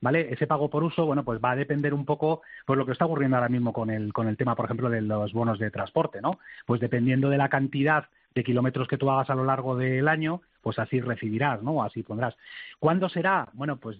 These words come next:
ya debería estar, o sea, porque España se comprometió a que iba a cumplir en el dos mil veinticuatro, pero luego se echaron atrás. El propio ministro Puente, pues, decía que en esta legislatura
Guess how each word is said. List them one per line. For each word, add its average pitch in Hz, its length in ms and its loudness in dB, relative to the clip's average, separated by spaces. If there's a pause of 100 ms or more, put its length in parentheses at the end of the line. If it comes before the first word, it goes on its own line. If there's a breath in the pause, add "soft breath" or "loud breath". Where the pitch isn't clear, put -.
ya 135 140 0
debería 151 300 0
estar, 160 300 -2
o - 200 -20
sea, 113 160 -8
porque 107 280 -12
España 135 420 -2
se 139 80 -4
comprometió 139 640 -2
a 131 100 -2
que 123 80 -4
iba 123 120 0
a 120 40 -6
cumplir 123 460 -2 (140 loud breath)
en 123 120 2
el 117 60 2
dos 120 120 0
mil 127 140 2
veinticuatro, 143 560 0 (280 loud breath)
pero 113 220 0
luego 113 200 0
se 120 80 0
echaron 113 260 0
atrás. 123 320 0 (280 soft breath)
El 117 100 0
propio 143 600 2
ministro 143 540 0
Puente, 156 400 2
pues, 120 280 -2
decía 127 400 0
que 131 120 -4
en 127 60 2
esta 135 180 0
legislatura 139 640 0